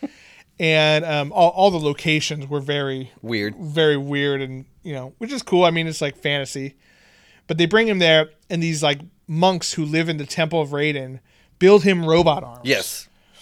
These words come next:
Speaker 1: But they build him small little girly robot arms.
Speaker 2: You don't know how they're powered. You
Speaker 1: Yeah.
Speaker 2: don't need to know how they're powered.
Speaker 1: Yeah,
Speaker 2: I
Speaker 1: how
Speaker 2: guess.
Speaker 1: are they powered? We don't know.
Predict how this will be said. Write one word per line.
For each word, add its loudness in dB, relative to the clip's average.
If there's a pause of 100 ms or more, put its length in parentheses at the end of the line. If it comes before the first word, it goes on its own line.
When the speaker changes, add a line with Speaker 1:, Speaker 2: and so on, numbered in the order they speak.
(200)
Speaker 1:
But -6
they 0
build 2
him -2
small 2
little -2
girly 0
robot -4
arms. -12
Speaker 2:
You -6
don't 2
know 2
how 0
they're 0
powered. 0 (160)
You 0
Speaker 1:
Yeah. 8
Speaker 2:
don't 4
need 4
to 0
know 0
how 0
they're -2
powered. 4
Speaker 1:
Yeah, 8
Speaker 2:
I 2
Speaker 1:
how 8
Speaker 2:
guess. 12
Speaker 1:
are 10
they 8
powered? 6
We 0
don't 4
know. 0